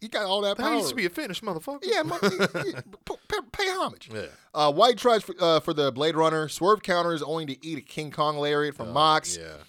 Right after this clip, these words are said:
Speaker 1: Uh, then White hits Mox with the Blade Runner, but Swerve is again there to break it up. Uh, the theme for him, honestly, throughout the whole match. Um, White grabs the chair from the outside again, cracks it against Mox's back again,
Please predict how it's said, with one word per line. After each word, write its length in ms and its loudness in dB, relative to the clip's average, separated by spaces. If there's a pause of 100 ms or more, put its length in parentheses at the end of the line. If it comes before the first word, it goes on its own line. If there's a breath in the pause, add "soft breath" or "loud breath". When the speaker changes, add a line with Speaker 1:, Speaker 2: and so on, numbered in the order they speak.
(180)
Speaker 1:
Uh, 320 4
then 240 -4
White 340 2
hits 240 -2
Mox 360 0
with 100 -8
the 40 -12
Blade 220 -2
Runner, 240 -2
but 140 -8
Swerve 280 -2
is 140 -6
again 540 0
there 180 4
to 80 -4
break 300 -2
it 60 -2
up. 280 -2 (320 soft breath)
Uh, 240 -2
the 100 -6
theme 360 -6
for 220 -8
him, 200 0
honestly, 360 -2
throughout 260 -2
the 80 -8
whole 140 -4
match. 440 -6 (480 soft breath)
Um, 380 0
White 240 2
grabs 300 4
the 80 -8
chair 200 0
from 140 -8
the 60 0
outside 340 0
again, 340 -4
cracks 380 -4
it 20 -8
against 240 -4
Mox's 440 -6
back 320 2
again, 400 -6